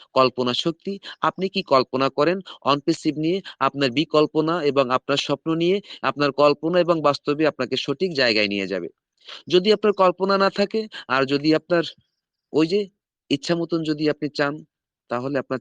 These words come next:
চাওয়াটা পাওয়ার সাথে কিন্তু সম্পৃক্ত হবে না। এখন প্রশ্ন হলো, আমার ইচ্ছাটা কি? ইচ্ছাটা হলো আমাদের সবার পরিষ্কার করতে হবে। বর্তমানে যারা আমার কথাগুলো শুনছেন এবং প্রত্যেকটা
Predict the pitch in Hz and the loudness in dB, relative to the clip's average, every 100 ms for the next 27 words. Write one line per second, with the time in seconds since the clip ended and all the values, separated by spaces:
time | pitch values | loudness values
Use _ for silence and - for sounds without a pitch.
0 | - 123 135 165 - 120 117 127 - - | -2 0 0 -2 -2 -2 -2 -6 -10 -8
1 | 165 175 160 143 160 - 147 113 98 98 | -8 -6 -6 -6 -6 -6 -4 -4 -4 -8
2 | - - - 151 220 233 - 240 - 240 | -14 -18 -6 -4 -2 -4 -4 -4 -2 -2
3 | 190 135 127 - - 143 185 185 - 180 | 2 2 2 -2 -2 2 4 2 0 -4
4 | 104 95 - _ _ _ _ - - 175 | -4 -6 -12 _ _ _ _ -8 -2 0
5 | 214 208 226 226 233 202 202 202 170 190 | 0 0 0 2 0 0 0 0 0 0
6 | 233 233 - - 170 131 - 110 98 - | 0 0 -2 0 0 -2 -6 -8 -8 -10
7 | _ - - - 147 190 202 220 214 214 | _ -20 -14 -2 0 2 2 2 4 4
8 | 214 208 180 208 220 226 233 208 202 - | 4 4 2 2 -2 -2 -2 -2 -2 0
9 | 156 165 - - - 185 185 190 - 277 | -2 -2 -8 -10 -2 0 2 0 0 -2